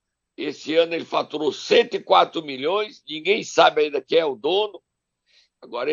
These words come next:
o Igor Vale justifica ele não ter nenhuma sede, nenhuma pessoa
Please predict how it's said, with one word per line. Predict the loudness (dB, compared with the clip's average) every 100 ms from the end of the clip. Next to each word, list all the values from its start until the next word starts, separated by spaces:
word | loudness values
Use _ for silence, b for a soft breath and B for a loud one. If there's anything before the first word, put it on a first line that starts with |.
| -4 -6 _ -12
o | -4
Igor | -2 0 2
Vale | 4 4 2
justifica | -4 -4 -6 -6 -4
ele | -6
não | -6
ter | -4 -4 -2
nenhuma | -2 0 2 0
sede, | 2 4 4 2 -2
nenhuma | -2 2 2 4
pessoa | 2 0 -2 0 0